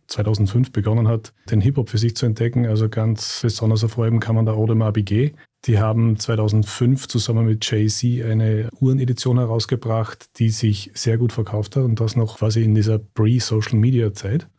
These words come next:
Mit Social Media hat sich das dann noch ein bisschen beschleunigt. Es gibt mittlerweile jetzt eigene Instagram-Accounts, Watch-Spotter, die quasi jeden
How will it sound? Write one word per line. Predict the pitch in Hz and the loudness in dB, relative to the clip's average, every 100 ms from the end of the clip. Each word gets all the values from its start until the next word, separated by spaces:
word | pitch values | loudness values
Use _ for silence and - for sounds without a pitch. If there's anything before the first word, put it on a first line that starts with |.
| - | 0
Mit | 120 165 | 0 2
Social | 147 139 139 | 0 2 2
Media | 135 143 | 2 2
hat | 131 | 0
sich | - | -2
das | - 120 | -2 -4
dann | - | 0
noch | 120 120 | 0 2
ein | 120 | 0
bisschen | 120 113 | 0 0
beschleunigt. | 104 95 98 107 151 151 | -2 0 2 2 2 -2
Es | 113 | -6
gibt | - 120 | -4 -2
mittlerweile | 120 117 120 117 113 | -2 -2 -2 0 2
jetzt | 113 110 - - - | 2 0 -4 -10 -8
eigene | 113 110 113 107 107 | -2 0 2 2 0
Instagram-Accounts, | 113 117 113 113 113 110 107 104 110 - 107 | -2 -2 -2 0 0 0 0 -2 -2 -2 -4
Watch-Spotter, | 120 - - - 120 - 117 | -4 -4 -8 -4 -4 -2 -2
die | 110 113 110 117 | 0 0 2 2
quasi | 120 110 107 | 0 -2 0
jeden | 107 107 110 110 110 | 0 2 2 2 0